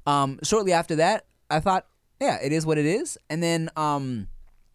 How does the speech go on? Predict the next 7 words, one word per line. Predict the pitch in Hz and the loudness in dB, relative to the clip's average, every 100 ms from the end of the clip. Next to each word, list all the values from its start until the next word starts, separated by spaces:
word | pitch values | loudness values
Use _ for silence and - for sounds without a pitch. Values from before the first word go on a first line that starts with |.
| - - - _ | -20 -20 -20 _
we | 147 | 0
kinda | 165 220 220 | 2 2 2
see, | - - 208 208 208 202 185 156 - _ - _ _ | 2 2 2 4 4 2 0 -2 -6 _ -20 _ _
you | 175 180 | -6 0
know, | 160 139 135 - _ _ _ _ _ - 90 _ _ _ - 151 | 2 2 0 -4 _ _ _ _ _ -20 -20 _ _ _ -14 -2
let | |
me, | 202 | 0